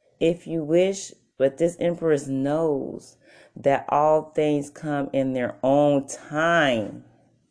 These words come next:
That is right in divine time, not yours. That's why it's, that's my lover of cards was saying, "Only time will tell." Don't rush it or skip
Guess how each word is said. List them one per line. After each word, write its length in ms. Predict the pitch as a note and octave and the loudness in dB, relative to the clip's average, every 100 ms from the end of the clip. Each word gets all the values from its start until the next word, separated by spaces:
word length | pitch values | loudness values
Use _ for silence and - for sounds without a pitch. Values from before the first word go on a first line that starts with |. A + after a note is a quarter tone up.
| _ _ _ | _ _ _
That 480 | - A2 D3 D3 C3+ - - | -14 2 4 4 2 -6 0
is 600 | E3+ C#3+ A#2+ A#2 - - _ _ - | 2 4 2 0 -4 -16 _ _ -6
right 560 | A#2 D#3 E3 F3 E3 - _ | 2 4 6 4 0 -12 _
in 420 | D3 C#3+ C#3+ D3 C3 | 2 4 4 2 4
divine 800 | C3 A#2+ A#2 D3 D3 C#3+ C#3 | 4 4 2 4 4 2 0
time, 600 | C3+ - G3 A3 G#3 E3 | -2 -6 -4 -2 0 0
not 320 | D#3 A#3 B3+ F#3+ | 2 0 0 0
yours. 520 | A3+ D#4 D4+ D#4 - - - | 0 2 2 0 -8 -20 -6
That's 200 | - A3+ | 0 0
why 340 | C4+ A#3 A3+ G#3+ | 0 0 2 2
it's, 340 | G3+ A3 - | 0 -2 -4
that's 280 | - G3+ G#3+ | 2 2 2
my 120 | G#3 | 2
lover 240 | G#3+ G3+ | 2 2
of 280 | F#3 G3+ G#3+ | 2 0 -2
cards 380 | G#3+ G#3+ G#3 G3 | -2 2 2 0
was 180 | F#3+ F#3+ | -8 -4
saying, 440 | A3 A#3 G3+ F#3+ - - - | -2 0 -2 -4 -8 -20 -2
"Only 280 | D#3 G3 F#3+ | 2 4 2
time 380 | F#3+ G3 F3+ F#3+ | -2 -2 -2 0
will 80 | G3 | -2
tell." 560 | A#3+ B3 A3 C#3+ C3 C#3 _ _ _ _ _ _ _ _ _ _ _ - _ _ - | -4 -4 -2 -2 -6 -18 _ _ _ _ _ _ _ _ _ _ _ -20 _ _ 0
Don't 300 | F#3 A3 A3 | 2 2 2
rush 360 | A#3+ B3 B3 | 2 2 0
it 280 | D#3+ B2+ - _ - | -2 -2 -4 _ 0
or 120 | D3+ | 2
skip 520 | - - A3+ A3+ - | 0 -2 -2 -2 -10